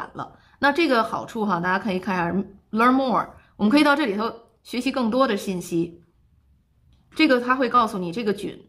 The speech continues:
在你体内目前的状态，然后这个菌是干什么的。我们看一下这A K K菌到底是做什么的。那么可以看啊，它可以帮助减肥啊，这也是我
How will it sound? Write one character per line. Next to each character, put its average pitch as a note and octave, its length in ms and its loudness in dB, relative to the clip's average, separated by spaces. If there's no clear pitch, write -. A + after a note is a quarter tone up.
在 G#3+ 100 -4
你 G#3 100 2
体 G#3+ 140 -2
内 F#3 140 0
目 A3+ 120 4
前 G3 140 0
的 G#3 80 2
状 A3 260 2
态， F#3+ 160 -4
然 E3+ 140 0
后 A3+ 80 0
这 C4+ 100 -2
个 C#4 60 0
菌 F#3+ 140 -6
是 G#3 60 -4
干 F#4 220 -4
什 E3 140 -8
么 - 80 -16
的。 - 160 -10
我 G3 60 -2
们 G#3 40 0
看 B3 220 2
一 G#3 60 2
下 G#3 160 4
这 G3+ 80 -2
A A3 160 -2
K A#3+ 180 0
K A#3+ 160 0
菌 - 240 -8
到 A#3+ 140 2
底 F3 80 0
是 F3+ 80 -4
做 E3+ 180 -2
什 - 140 -8
么 - 120 -14
的。 D3 140 -8
那 A#3+ 120 2
么 G#3+ 100 4
可 A3+ 120 4
以 G#3+ 60 4
看 A3 160 2
啊， F#3+ 100 0
它 A#3+ 140 0
可 A#3 100 0
以 B3 80 0
帮 B3 200 2
助 B3 100 -4
减 F#3 160 -4
肥 F#3 540 -2
啊， F#3 200 -2
这 B3+ 120 -2
也 G3+ 100 4
是 G3+ 540 0
我 - 360 -8